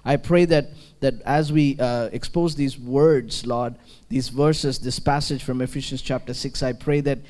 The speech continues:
it will truly go deep in our hearts. In Jesus' name I pray. Amen.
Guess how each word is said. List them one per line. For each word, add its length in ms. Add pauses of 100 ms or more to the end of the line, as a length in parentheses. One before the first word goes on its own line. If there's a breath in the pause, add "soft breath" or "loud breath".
(180 loud breath)
it 160
will 120
truly 400
go 200
deep 560
in 140
our 120
hearts. 580
In 180
Jesus' 420
name 220
I 100
pray. 400 (460 loud breath)
Amen. 760